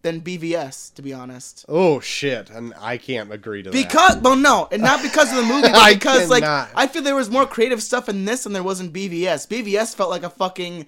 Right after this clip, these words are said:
Speaker 1: let's try and please everybody kind of movie. This struck me as, like,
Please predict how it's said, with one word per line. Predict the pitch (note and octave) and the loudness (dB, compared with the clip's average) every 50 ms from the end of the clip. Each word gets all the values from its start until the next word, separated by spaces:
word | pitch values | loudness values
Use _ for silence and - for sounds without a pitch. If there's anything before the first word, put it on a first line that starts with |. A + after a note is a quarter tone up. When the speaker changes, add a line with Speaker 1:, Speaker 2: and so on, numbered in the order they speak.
| _ _ _ _ _ _ _ _ | _ _ _ _ _ _ _ _
Speaker 1:
let's | F3+ G#3+ A#3+ A3+ - - | -6 -4 -4 -4 -8 -14
try | - _ - - C4 B3+ B3+ | -18 _ -6 -4 -2 -2 -2
and | A#3+ A3 - | -2 -6 -8
please | - - A#3 A#3 A#3 G#3+ F3 | -10 -10 -8 -6 -6 -4 -4
everybody | F#3+ F#3+ F#3 F#3 E3 C3+ D3+ D3+ D3 C#3+ C#3 | -4 -4 -2 -4 -6 -6 -6 -6 -6 -6 -8
kind | - D3+ C#3+ C#3 | -10 -10 -10 -10
of | C#3 B2+ | -10 -10
movie. | C#3 C#3 C3+ C3 B2 B2+ B2+ B2+ A#2+ - _ _ _ _ _ _ | -10 -12 -12 -12 -12 -12 -12 -14 -14 -16 _ _ _ _ _ _
This | C#3 C#3+ A#3 D#4 F4 - | -2 0 0 0 0 -4
struck | - - - - - A3 A#3+ B3+ - G3 | -10 -14 -16 -4 0 0 0 0 -2 -6
me | G3 A3 A3+ A#3 A#3 A3 | -6 -4 -2 -2 -2 -2
as, | - F3+ F#3 F3+ F3 E3 | 0 0 0 0 -2 -2
like, | E3 E3+ E3+ E3+ E3+ E3 D#3+ - - | -4 -2 -2 0 -2 -4 -6 -10 -16